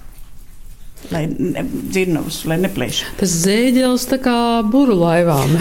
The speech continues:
Speaker 1: Jā, bet viņas tie
Speaker 2: Šauras,
Speaker 1: skāras,
Speaker 2: ja?
Speaker 1: jā,
Speaker 2: Mhm.
Speaker 1: tāds šaurus, viņas tam spārnam no augšas
Speaker 2: Mhm,
Speaker 1: līdz apakšai
Speaker 2: mhm,
Speaker 1: pa tiem,
Speaker 2: mhm.
Speaker 1: jā. Teica, jā, ir iezēģelēts dzirnavs, jā.
Speaker 2: Iezēģelēts.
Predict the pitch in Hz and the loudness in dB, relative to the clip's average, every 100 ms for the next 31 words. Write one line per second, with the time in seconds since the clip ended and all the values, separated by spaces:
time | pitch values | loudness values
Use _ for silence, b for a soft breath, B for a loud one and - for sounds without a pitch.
0 | 175 196 190 160 - - - 196 196 262 | 2 4 4 4 0 -6 0 0 4 2
1 | - - 202 - - - 254 247 247 180 | 4 0 -4 -6 -8 -4 0 2 4 4
2 | 165 175 202 202 247 285 220 202 247 - | 4 4 4 4 2 4 6 6 4 2
3 | - 226 226 240 226 - 220 208 - - | 0 2 2 0 -2 -4 -4 -4 -4 -4
4 | 196 202 196 - 226 202 196 185 190 208 | -2 -2 -2 -2 0 0 0 0 0 0
5 | 208 190 185 196 196 202 196 180 196 202 | 2 4 4 4 4 2 0 2 2 2
6 | 208 190 - 170 - - 170 175 - B | 0 0 -2 -6 -12 -12 -8 -8 -10 B
7 | B B B - 170 160 - 202 208 247 | B B B -2 -2 0 0 2 2 2
8 | 226 156 165 113 175 196 170 196 214 220 | 0 0 -2 -2 -2 0 0 2 2 0
9 | 175 135 117 - - - - - - 185 | 0 -2 -2 -6 -10 -10 -10 -6 -4 0
10 | 175 170 156 147 151 151 156 - | 2 4 2 2 2 2 2 0